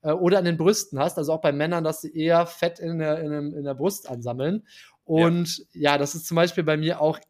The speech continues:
Speaker 1: eher ein bisschen niedriger gesetzt, ja, und es gibt halt
Speaker 2: Mhm.
Speaker 1: noch viele andere Sachen, die da einspielen. Äh, ich warte jetzt
Speaker 2: Ja.
Speaker 1: noch so ein bisschen auf die Interpretation des Ganzen.
Speaker 2: Verstehe.
Speaker 1: Und beim normalen Testosteron, also beim Testosteron einfach, ähm,
Speaker 2: Mhm.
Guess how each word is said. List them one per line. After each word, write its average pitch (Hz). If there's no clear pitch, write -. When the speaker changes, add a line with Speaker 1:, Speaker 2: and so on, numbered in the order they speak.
Speaker 1:
eher 165
ein 170
bisschen 165
niedriger 240
gesetzt, 220
ja, 147
und 180
es 160
gibt -
halt 190
Speaker 2:
Mhm. 170
Speaker 1:
noch -
viele 165
andere 170
Sachen, 147
die 139
da 139
einspielen. 135
Äh, 165
ich 156
warte 175
jetzt 180
Speaker 2:
Ja. 196
Speaker 1:
noch 170
so 190
ein 170
bisschen 208
auf 180
die 180
Interpretation 214
des -
Ganzen. 170
Speaker 2:
Verstehe. 110
Speaker 1:
Und 180
beim 185
normalen 180
Testosteron, 196
also 160
beim 143
Testosteron 147
einfach, 165
ähm, 151
Speaker 2:
Mhm. 151